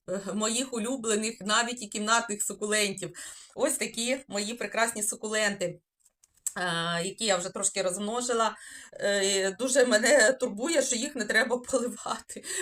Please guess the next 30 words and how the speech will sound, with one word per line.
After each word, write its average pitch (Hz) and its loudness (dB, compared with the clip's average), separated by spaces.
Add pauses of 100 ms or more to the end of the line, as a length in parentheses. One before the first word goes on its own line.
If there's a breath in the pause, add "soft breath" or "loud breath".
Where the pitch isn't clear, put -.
Мені 208 -6
все 247 2
хочеться 208 -4
полити, 214 -4
а 190 0
мені 202 -4
написали, 196 -2
що - -10
їх, 214 -10
е, 175 -6
даже 196 -2
на, 180 -2
якщо 180 -4
вони 190 -6
погано 190 -4
виглядають, 190 -2
зимою 190 -6
не 175 -8
треба 190 -2
поливати 185 -4 (260 loud breath)
буквально 196 0
декілька 185 -4
разів. 185 -4
Для 180 -2
мене 196 -4
це 196 -4
якось 185 -4
так, 214 -4
е, 185 0 (540 loud breath)
ну, 202 -6